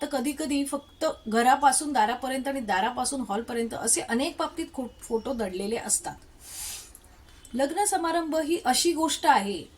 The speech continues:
जी मागील पानावरून पुढे सुरू होतच नाही. प्रत्येक लग्न हे एक स्वतंत्र फोटोग्राफीचा विषय आहे. आपण यापूर्वी कितीही कामे केली असतील, तरी प्रत्येक वेळी त्याची नव्याने मांडणी करावी लागते.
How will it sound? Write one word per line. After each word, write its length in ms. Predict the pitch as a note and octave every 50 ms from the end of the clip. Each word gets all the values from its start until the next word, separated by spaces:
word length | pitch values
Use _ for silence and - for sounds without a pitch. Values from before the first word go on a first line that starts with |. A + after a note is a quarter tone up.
| - - - - -
जी 80 | E4+ F4
मागील 360 | D#4+ C4 A3+ G#3+ A3+ D4 E4+
पानावरून 580 | - D4 C4 B3+ C4+ C4+ C4+ D4 C#4 D4 D4+ C#4+
पुढे 240 | B3+ B3+ B3+ C#4
सुरू 200 | C#4 - D4+ C#4+
होतच 440 | D#4 D4+ C4 A#3 - A3+ A3+ - -
नाही. 200 | F#3+ F3 - - - - - - - - - - - - - - - -
प्रत्येक 360 | B3+ C#4 C#4 - - F#4+ F#4+ D4
लग्न 520 | C#4+ B3+ A#3+ A#3+ B3 D4+ D#4 C4 G3 G3 C4 C#4+ - - - - - - -
हे 80 | - E4+
एक 260 | D#4+ - - E4+ -
स्वतंत्र 520 | - - B3 A#3 - C#4 C#4+ C#4+ D#4 D#4+ -
फोटोग्राफीचा 640 | - C#4 A3+ B3 C4 B3+ B3 B3 B3 B3 G#3+ B3
विषय 280 | A#3+ A3+ G3+ - - F#3
आहे. 280 | G3+ G3+ - - - - - - - - - - - - - - - - - - - - - - - - - - - - -
आपण 280 | A#3 A3+ - - F#4 F#4
यापूर्वी 480 | E4+ D4 C#4+ C#4+ E4 D#4+ D4+ D4 E4
कितीही 420 | - - D#4 - - D4 D4+ F4 F4
कामे 280 | F4 E4 C#4+ C#4 D4
केली 260 | C4+ C#4+ C4+ B3+ C4+ C4+
असतील, 500 | A#3+ - - - B3+ G#3 F3 - - G#3+
तरी 140 | A#3 D4+
प्रत्येक 480 | D4+ - B3+ A3+ - - - D4+ C4 C#4+
वेळी 220 | C#4+ B3+ G#3 G#3
त्याची 300 | A3+ - A#3 A3+ - C#4+
नव्याने 340 | B3+ A3+ F#3+ G3+ A3 A#3+ B3+
मांडणी 460 | B3 A#3 F3 E3+ E3+ F3+ G3 A3+ A#3+
करावी 360 | G#3+ G#3 F3+ F3 E3 F#3 G3+ F#3+
लागते. 340 | E3 - - - A#2 B2